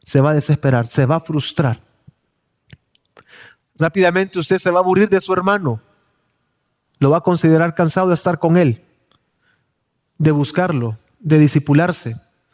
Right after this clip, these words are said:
de pertenecer a un grupo de crecimiento, de venir a los servicios de jóvenes. Cuando usted basa su vida cristiana en su moralidad, entonces la vida se vuelve monótona, aburrida, estresante, cansada.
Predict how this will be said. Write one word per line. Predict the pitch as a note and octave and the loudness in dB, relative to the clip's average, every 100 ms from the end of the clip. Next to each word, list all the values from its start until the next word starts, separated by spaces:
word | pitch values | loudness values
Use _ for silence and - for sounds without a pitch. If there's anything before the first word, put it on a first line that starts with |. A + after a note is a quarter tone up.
| _ _ _ _ - - _ - | _ _ _ _ -20 -20 _ -4
de | D3 D3+ D#3 | 0 0 0
pertenecer | D#3+ C#3+ D3 C#3+ F3+ | -4 -2 0 2 2
a | F#3 | 2
un | E3+ | 2
grupo | F#3+ - | 2 2
de | D#3+ D3 | 2 2
crecimiento, | D3 - D#3 F3 D#3+ A#2 A2+ _ | 0 0 2 2 0 -6 -12 _
de | D3+ D#3+ | 0 4
venir | D#3+ E3+ G3+ | 4 4 4
a | |
los | F3 D#3+ | 2 0
servicios | D3+ F3 F3 | 0 0 0
de | D3+ | 0
jóvenes. | C#3+ F3+ D#3 A#2 - _ _ _ _ _ _ _ _ _ _ _ _ | 0 2 0 -2 -6 _ _ _ _ _ _ _ _ _ _ _ _
Cuando | D#3+ D#3 | 0 2
usted | C#3+ - G3 E3+ | 0 0 0 0
basa | G3 G#3 - E3+ E3 D#3 | 0 0 -2 -2 -2 -4
su | - D#3 | -2 2
vida | F#3+ F3+ | 2 2
cristiana | E3+ F#3 E3+ | 0 0 0
en | D3 | 2
su | D#3 | 2
moralidad, | D#3 C#3+ C#3+ D3 D3+ _ _ _ _ _ _ _ _ | 2 2 2 2 -2 _ _ _ _ _ _ _ _
entonces | - C3+ D#3+ D3+ D#3+ | 0 0 2 0 2
la | C#3+ | 4
vida | C#3 D3 | 4 2
se | C#3 C3 | 2 0
vuelve | C#3 C#3 | 2 2
monótona, | C3 D3 A#2+ - A2+ | 2 0 -4 -14 -8
aburrida, | - B2 B2 D#3+ C3 A2 | -2 0 2 4 2 2
estresante, | D3+ - B2+ - D#3 C#3 A#2 | 0 0 -2 -4 -4 -6 -8
cansada. | - B2 - D3+ A#2+ A2 | -4 -4 -2 -4 -2 -6